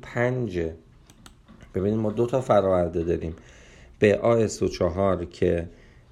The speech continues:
رسوب، ان آ سی ال که محلول اِی کیوه. خب ان آ سی ال م-، محلوله و دو تا اتم بیشتر تو ساختار واحد فرمولیش نداریم، یعنی ان آ سی ال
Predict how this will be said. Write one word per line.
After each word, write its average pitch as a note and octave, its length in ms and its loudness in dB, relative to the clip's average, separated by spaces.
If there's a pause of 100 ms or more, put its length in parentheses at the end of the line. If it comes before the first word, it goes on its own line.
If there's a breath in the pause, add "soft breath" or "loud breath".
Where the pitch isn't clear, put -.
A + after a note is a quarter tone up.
رسوب، F#2 600 0 (840 loud breath)
ان F#2+ 200 2
آ F#2+ 220 -2
سی F#2+ 300 0
ال A2+ 140 0
که C3 160 -2
محلول F#2+ 640 0
اِی E2+ 240 0
کیوه. E2 440 -2
خب G#2 400 0 (540 loud breath)
ان F#2 160 2
آ F2+ 100 -2
سی F#2+ 200 -4
ال F#2 160 0
م-، E2+ 280 -4
محلوله G2 520 -2
و D3 40 0
دو C#3+ 180 -4
تا D3 160 -4
اتم A#2+ 320 -2
بیشتر A2 260 -2
تو G#2+ 160 -4
ساختار F2+ 760 -2 (140)
واحد F2 420 -2
فرمولیش F2+ 640 -4
نداریم، E2+ 400 -2
یعنی F2 120 -4
ان F2 200 -4
آ - 200 -4
سی B2 300 -4
ال B2+ 220 -4